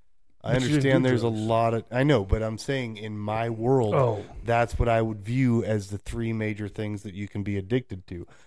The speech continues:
Speaker 1: However, I do understand that you can be addicted to almost anything. You can be addicted to video games. You
Speaker 2: Gossip.
Speaker 1: can be addicted to gossip.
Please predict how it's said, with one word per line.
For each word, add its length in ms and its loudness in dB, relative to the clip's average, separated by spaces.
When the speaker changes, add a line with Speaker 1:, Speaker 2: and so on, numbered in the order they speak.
Speaker 1:
However, 500 2
I 100 2
do 180 0
understand 460 -2
that 160 -6
you 80 0
can 160 0
be 160 0
addicted 440 -6
to 80 -6
almost 440 -6
anything. 340 2
You 140 -2
can 140 -4
be 140 2
addicted 500 -6
to 100 -16
video 440 2
games. 420 -8
You 60 -2
Speaker 2:
Gossip. 220 0
Speaker 1:
can 80 0
be 80 0
addicted 540 -4
to 80 -6
gossip. 580 -4